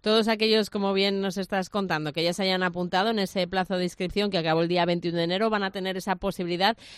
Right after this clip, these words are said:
de ir en esos tres turnos, pero, eh, sé que la selección de los participantes, porque imagino que habrán sido muchísimos,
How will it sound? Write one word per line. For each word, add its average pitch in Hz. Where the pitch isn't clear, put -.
de 190
ir 214
en 226
esos 208
tres 202
turnos, 277
pero, 180
eh, 175
sé 208
que 214
la 220
selección 208
de 220
los 220
participantes, 214
porque 180
imagino 180
que 180
habrán 180
sido 185
muchísimos, 202